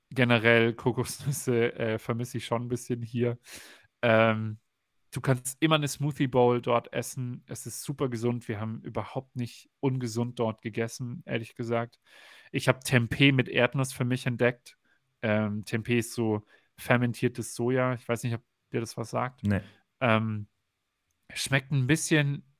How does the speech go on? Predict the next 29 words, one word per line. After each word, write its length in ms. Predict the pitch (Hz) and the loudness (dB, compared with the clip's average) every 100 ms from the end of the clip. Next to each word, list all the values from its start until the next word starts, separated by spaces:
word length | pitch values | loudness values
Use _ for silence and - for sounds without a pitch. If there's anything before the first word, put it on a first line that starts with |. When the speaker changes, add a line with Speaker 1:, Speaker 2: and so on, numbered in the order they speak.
| _ _ _ - | _ _ _ -2
Speaker 1:
mit 420 | 131 139 - - _ | 6 6 4 -16 _
Erdnuss 540 | 139 147 135 135 135 117 | 4 4 2 0 -2 -4
wie 100 | 120 | -4
Snickers. 720 | - 123 127 147 165 - - _ | -2 -2 2 2 2 -4 -20 _
Und 160 | 123 - | -8 -6
es 60 | |
ist 140 | 120 - | -6 -4
irgendwie 260 | 135 127 | -4 -2
ein 100 | 120 | 0
geiles 300 | 120 120 127 | 4 4 4
Gefühl, 280 | - - 143 | -4 -2 0
wenn 100 | 120 | 0
du 60 | 107 | -4
das 200 | 113 - | -8 -4
noch 180 | 110 - - - _ | -6 -6 -20 -20 _
zu 160 | - 123 | -4 -2
Reis 400 | 107 117 131 131 | 2 4 4 4
und 160 | 117 - | -6 -2
Gemüse 440 | 113 120 143 123 | -2 0 0 0
isst. 340 | 117 131 - 135 | 0 -2 -4 -10
Ist 180 | 131 | -6
es 180 | 131 - | -6 -4
so, 220 | 117 101 | -4 -4
"Hä, 320 | 95 - 107 113 _ | -6 -2 -2 -2 _
was 180 | 117 - | -18 -14
esse 220 | - - | -14 -12
ich 80 | 135 | -8
da 120 | 147 147 | -6 -6
eigentlich?" 360 | 143 147 160 | -8 -10 -14